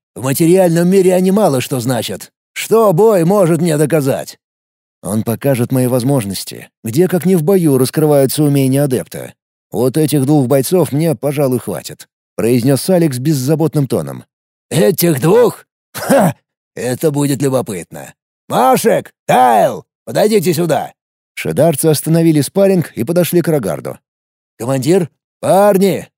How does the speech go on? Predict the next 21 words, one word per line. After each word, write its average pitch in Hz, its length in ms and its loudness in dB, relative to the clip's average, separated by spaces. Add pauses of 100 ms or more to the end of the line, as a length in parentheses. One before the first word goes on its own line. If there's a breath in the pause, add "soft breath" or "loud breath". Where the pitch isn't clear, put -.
взгляните 190 580 2
на 180 160 2
этого 156 200 0
пришлого. 90 560 -6 (280)
Он 143 200 0
посмотрел 180 580 2
на 170 140 2
вашу 165 220 0
вялую 156 380 2
тренировку 170 580 2
и 135 100 0
решил, 175 500 2 (200)
<laughs> - 180 -18
что - 260 -8
может 147 400 0
вас 156 220 2
кое-чему 139 420 -2
научить. 110 560 -6 (340)
Предлагает 202 640 2
устроить 190 440 2
спарринг. 71 520 -6